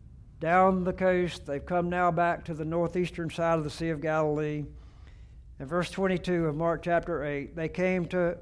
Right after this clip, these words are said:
Bethsaida. And some people brought to him a blind man and begged him to touch him. <clears throat> And he took the blind man by the hand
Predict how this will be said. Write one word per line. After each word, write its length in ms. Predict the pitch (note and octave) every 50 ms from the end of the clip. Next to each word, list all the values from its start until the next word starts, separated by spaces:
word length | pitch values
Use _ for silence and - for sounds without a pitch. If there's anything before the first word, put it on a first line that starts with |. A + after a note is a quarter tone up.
| E3+
Bethsaida. 680 | F3 F#3 F3+ D#3+ - - E3+ D#3+ D#3 C#3+ C3 A#2+ B2 A#2 - - - - - - - - - - - - -
And 120 | F3+ F#3 D#3+
some 140 | D3+ F3 E3
people 300 | A3 A#3+ A#3+ B3 A#3+ G3
brought 300 | F#3 G3+ G#3+ G#3+ G3+ -
to 60 | F#3+
him 220 | F3+ G3+ G#3 G#3
a 60 | G#3+
blind 420 | G#3 G3 G3 F#3 F#3+ G#3+ A3+ A3+ G3
man 340 | E3+ E3 F3 F#3 G3 G3 F3+
and 380 | E3+ D#3+ D#3 D3 C#3 B2+ - - - - - - - -
begged 400 | - C4 C4+ C4 A#3+ A3 D#3+ C#3+
him 320 | D#3+ D#3 D3 C#3+ C#3 C#3+
to 80 | D3+ D3
touch 320 | - G3 G3 F#3 F#3 -
him. 160 | C3 A2+ - - - -
<clears throat> 100 | - -
And 340 | A#3+ A3+ G3 F3 F3+ F3 E3+
he 80 | E3
took 280 | D#3+ - A3 B3+ B3 -
the 80 | A3+ G#3+
blind 360 | F#3 F#3+ F#3 F3+ F3+ F3 E3+
man 460 | D#3+ D#3+ D#3+ D#3+ D#3+ E3 E3 D#3+ - - - - -
by 300 | - C3 C#3+ D#3+ F3 G#3
the 120 | A3 A#3+ G#3+
hand 440 | F3 D#3+ D3 C#3 C3+ C3+ C#3 C#3+